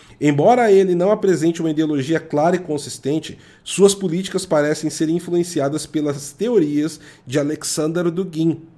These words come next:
em seu livro The Fourth Political Theory,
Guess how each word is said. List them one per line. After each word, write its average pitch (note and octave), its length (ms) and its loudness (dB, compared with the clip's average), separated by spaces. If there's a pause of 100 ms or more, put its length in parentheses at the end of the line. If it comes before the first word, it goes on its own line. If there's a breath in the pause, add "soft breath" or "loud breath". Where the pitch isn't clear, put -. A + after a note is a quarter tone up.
(420 soft breath)
em D#3 160 4
seu F3+ 220 2
livro D3+ 380 -2
The C3+ 180 -2
Fourth E3 540 -2
Political D#3 540 -2
Theory, D#3+ 440 0